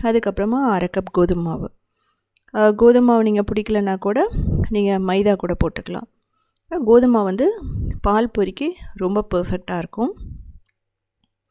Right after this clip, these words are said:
இதுக்கப்புறம் கொஞ்சம் மட்டும் உப்பு போட்டுக்கலாம். ஒரு டேபிள் ஸ்பூன் நெய் போட்டுட்டு நல்லா மிக்ஸ் பண்ணிக்கோங்க. அஹ், இது நம்ம எப்படி வந்து நம்ம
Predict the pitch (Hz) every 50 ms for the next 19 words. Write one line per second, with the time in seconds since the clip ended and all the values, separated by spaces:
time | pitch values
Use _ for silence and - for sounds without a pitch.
0 | _ _ _ _ _ _ _ _ _ _ _ _ _ _ _ 247 247 269 285 -
1 | 240 - 240 240 240 - 226 226 240 247 247 269 240 220 196 196 - 202 196 196
2 | 190 - 175 175 165 - 196 - 196 214 262 359 - - - - - - 196 202
3 | 208 208 220 220 202 214 226 226 - - 247 226 208 196 185 180 185 - 190 180
4 | - 185 233 277 359 - - - - - 214 190 190 190 190 180 180 185 - -
5 | - 196 185 175 185 180 196 185 185 190 226 311 370 _ _ _ _ _ _ _
6 | _ _ _ _ _ _ _ _ _ _ - 226 220 220 233 233 220 240 240 240
7 | 233 226 233 233 - - - 339 302 254 240 240 247 240 233 220